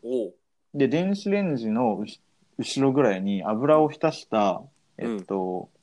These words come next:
Speaker 2: 縄とか紙とかをこう
Speaker 1: うん。
Speaker 2: 見えないように隠しておいて、
Speaker 1: うん。
Speaker 2: で、それを隠しつつ、えっと、
Speaker 1: うん。
Speaker 2: 寝室とかを包囲するように
Speaker 1: うん。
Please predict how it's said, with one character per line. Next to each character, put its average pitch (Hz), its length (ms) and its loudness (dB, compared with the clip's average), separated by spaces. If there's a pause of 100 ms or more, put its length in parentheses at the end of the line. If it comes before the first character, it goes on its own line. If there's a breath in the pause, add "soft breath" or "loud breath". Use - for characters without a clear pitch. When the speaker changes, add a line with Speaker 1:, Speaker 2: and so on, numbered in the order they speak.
(380)
Speaker 2:
縄 113 560 4
と 127 120 -4
か 98 140 -10
紙 123 320 -8
と 120 120 -10
か - 120 -14
を 98 420 -8
こ - 140 -6
う 95 40 -6
Speaker 1:
う 107 40 -2
ん。 - 20 0
Speaker 2:
見 123 120 0
え 156 80 2
な 147 140 2
い 104 60 0
よ 98 60 -4
う - 20 -8
に 95 60 -10
隠 - 260 -10
し - 120 -16
て - 80 -18
お - 80 -16
い - 40 -20
て、 - 360 -12 (200)
Speaker 1:
う 123 120 -4
ん。 98 200 -6 (240)
Speaker 2:
で、 120 80 -10
そ 135 140 -2
れ 165 140 2
を 156 360 0
隠 - 240 -6
し 185 200 -6
つ - 140 -20 (100)
つ、 107 400 -2 (100)
え 92 120 -8 (200)
っ - 20 -16
と、 90 400 -10
Speaker 1:
う - 580 -12
ん。 165 100 0
Speaker 2:
寝 170 60 -2
室 - 240 -14
と 170 140 -2
か 98 120 -2
を 92 100 -4
包 117 300 2
囲 90 80 -6
す - 160 -8
る 101 100 -4
よ 110 260 -4
う - 20 -14 (140)
に 98 120 -6 (360)
Speaker 1:
う 120 80 -2
ん。 104 200 -4